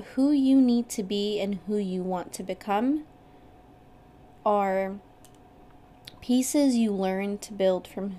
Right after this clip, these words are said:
who you are today. The truth about yourself will find its way to your shoreline.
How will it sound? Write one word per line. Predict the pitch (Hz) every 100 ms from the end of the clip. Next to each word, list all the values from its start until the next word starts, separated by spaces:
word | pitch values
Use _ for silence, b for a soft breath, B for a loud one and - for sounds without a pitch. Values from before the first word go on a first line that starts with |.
| 202
who | 190 180 180 - - - - -
you | 196 180
are | 175
today. | - - 233 233 - 185 - - - - - - - B B B B - -
The | 214 233
truth | - 294 349 359
about | 294 233 -
yourself | 202 - - 151 - - - - - - - - - -
will | 214 214
find | - 214 226 226
its | 233 -
way | 202 196
to | 202 202
your | 190
shoreline. | 190 - 175 170 156 151 175